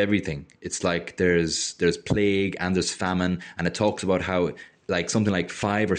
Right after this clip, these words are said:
six years goes by, and s-, like, they, they, they, the people have no food. The, the grain stores have all, uh, been, uh, emptied, and now people are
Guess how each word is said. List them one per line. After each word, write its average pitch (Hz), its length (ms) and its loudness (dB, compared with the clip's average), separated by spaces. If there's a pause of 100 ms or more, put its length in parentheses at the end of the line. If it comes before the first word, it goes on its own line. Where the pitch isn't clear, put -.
(120)
six 120 180 0
years 113 380 4
goes 104 260 4
by, 101 540 -2 (240)
and 90 280 0 (600)
s-, - 340 -4
like, 87 260 -2 (180)
they, 90 240 2
they, 87 180 0 (160)
they, 92 180 2 (360)
the 87 300 2
people 110 280 2
have 87 120 -2
no 110 180 6
food. 101 460 6 (160)
The, 92 120 4 (240)
the 92 60 4
grain 104 460 4
stores 98 580 4
have 87 220 -2
all, 101 600 6
uh, 82 420 0
been, 80 540 -2
uh, 76 420 -6 (440)
emptied, 117 540 6 (200)
and 95 120 0
now 101 160 2
people 101 280 2
are 95 80 4